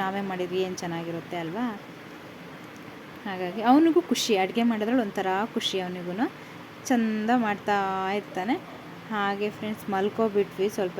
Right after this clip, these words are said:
ಲೇಟ್ ಆಯ್ತಲ್ಲ, ಹರಟೆ ಹೊಡ್ಕೊಂಡು ಮಲ್ಕೊಂಡ್ವಿ. ನೋಡ್ರಿ, ನೋಡಿ ನಮ್ಮ ಅಮ್ಮ, ಅಣ್ಣ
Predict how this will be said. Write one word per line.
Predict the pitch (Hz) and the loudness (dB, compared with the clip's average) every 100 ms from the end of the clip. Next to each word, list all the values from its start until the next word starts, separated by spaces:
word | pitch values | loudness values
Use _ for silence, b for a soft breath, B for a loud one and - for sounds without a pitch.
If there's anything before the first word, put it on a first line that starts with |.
| 185 | 0
ಲೇಟ್ | 185 190 | 0 0
ಆಯ್ತಲ್ಲ, | 185 180 202 220 | 0 0 0 0
ಹರಟೆ | 185 175 190 | 0 0 -2
ಹೊಡ್ಕೊಂಡು | 175 - 240 254 190 196 - - - - 208 | -2 -2 4 4 4 -2 -4 -16 -16 -4 2
ಮಲ್ಕೊಂಡ್ವಿ. | 202 208 196 185 185 | 2 2 0 0 0
ನೋಡ್ರಿ, | 190 190 190 190 196 | 0 -2 -2 -4 -2
ನೋಡಿ | 196 185 | -2 -2
ನಮ್ಮ | 185 180 | -2 -4
ಅಮ್ಮ, | 190 190 185 185 180 180 185 | -4 -4 -4 -4 -4 -2 0
ಅಣ್ಣ | 208 | 2